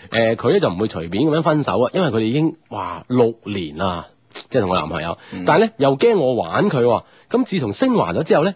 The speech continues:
Speaker 1: 連續一個月，我基本上晚晚都同佢一齊噉樣。不過 B 呢，晚晚都要畀電話 A 嘅喎，問佢喺度做緊咩啊？誒，只要佢唔接電話呢，個 B 就會打好多次嚟畀 A。A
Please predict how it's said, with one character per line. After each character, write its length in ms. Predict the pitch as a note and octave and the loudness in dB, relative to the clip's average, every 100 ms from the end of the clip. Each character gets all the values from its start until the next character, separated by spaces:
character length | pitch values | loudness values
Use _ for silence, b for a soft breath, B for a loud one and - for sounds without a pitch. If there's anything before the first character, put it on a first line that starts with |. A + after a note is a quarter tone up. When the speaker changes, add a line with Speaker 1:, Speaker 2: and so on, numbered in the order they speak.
| B | B
Speaker 1:
連 340 | B2 A2 F2 F#2 | -6 -4 -4 -4
續 180 | B2+ | 0
一 40 | G3 | 2
個 120 | E3+ | 2
月， 200 | A#2+ G#2 b - | 2 -2 b -6
我 80 | |
基 180 | E3 A#3 | -2 0
本 140 | F#3 G3 | 0 0
上 180 | B2+ | 0
晚 340 | G#2+ F#2+ - C#3 | 0 -4 -2 -2
晚 160 | - | 0
都 80 | D3+ | 2
同 140 | D3 D#2+ | 0 -2
佢 80 | G2+ | -4
一 40 | |
齊 460 | D3+ - - F#2 D2+ | -4 -6 -8 -6 -4
噉 40 | |
樣。 180 | F2+ A2 B B B B B | -2 -2 B B B B B
不 100 | A3+ | 4
過 100 | F#3+ | 4
B 300 | - A3+ A#3+ | 2 0 0
呢， 100 | A3+ | 0
晚 220 | - C#3 E3 | -2 0 0
晚 220 | C3 F#3+ | 2 2
都 80 | G#3+ | 2
要 40 | |
畀 160 | D3+ F#3 | 2 0
電 180 | C#3 | 0
話 180 | A#2+ D3 | 2 0
A 100 | - | 2
嘅 240 | G#3+ A3 G#3 | 2 2 2
喎， 240 | D3+ B2 B - | 2 0 B -2
問 120 | D3 | 2
佢 60 | |
喺 40 | G#3+ | 2
度 120 | F3+ C#3 | 2 2
做 100 | E3 | 2
緊 40 | |
咩 200 | G#3+ G3+ | 4 4
啊？ 300 | E3+ D#3+ D#3+ B B | 4 2 0 B B
誒， 60 | A#2+ | -2
只 60 | A3+ | 2
要 60 | |
佢 120 | E3+ C3 | 2 2
唔 80 | G2+ | 0
接 120 | E3 | -2
電 200 | C3+ B2+ | 0 2
話 200 | B2 E3+ | 2 2
呢， 60 | E3+ | 0
個 60 | |
B 140 | C#3+ G3 | -2 0
就 120 | D3 | 2
會 80 | C3 | 2
打 180 | - E3 | 0 0
好 60 | G#2 | 2
多 220 | C3 F#3 | 4 2
次 100 | E3+ A#2+ | 2 0
嚟 140 | F2+ | 0
畀 180 | D#2+ D3 | -2 0
A。 260 | D#3+ E3+ b b | 2 2 b b
A 220 | G#3 | 0